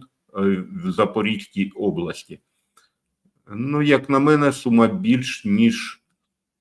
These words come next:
скромна, враховуючи те, що за три місяці, які в українських змі передували,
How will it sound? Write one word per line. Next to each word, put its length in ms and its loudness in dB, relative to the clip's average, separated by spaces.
скромна, 920 -2
враховуючи 880 2
те, 240 0
що 200 -4
за 120 2
три 240 0
місяці, 880 -4
які 800 4
в 220 0
українських 840 2
змі 580 -2
передували, 880 4